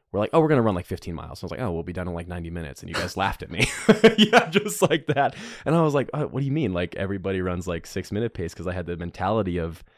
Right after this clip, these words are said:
this, like, really, like, you know, middle distance oriented athlete. And, uh, sure enough, even though we're running, like, nine, ten minute pace, you are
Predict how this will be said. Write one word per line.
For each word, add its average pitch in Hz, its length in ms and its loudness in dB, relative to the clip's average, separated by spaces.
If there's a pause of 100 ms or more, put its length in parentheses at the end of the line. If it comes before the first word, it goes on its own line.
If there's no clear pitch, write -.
(340)
this, 90 240 -10
like, 80 160 -4 (100)
really, 90 300 -2 (140)
like, - 220 -10
you 78 60 -8
know, 80 100 -6
middle 90 240 -2
distance 92 400 -4
oriented 87 600 -6 (160)
athlete. 104 400 -6 (500)
And, - 280 -8
uh, 87 280 -6
sure 107 200 2
enough, 104 340 2
even 95 200 -6
though 101 120 0
we're 95 120 -2
running, 98 280 -2
like, 82 200 -6 (100)
nine, 92 340 -6
ten 90 180 -6
minute 95 200 -4
pace, 87 260 -8
you 117 160 0
are 85 240 -2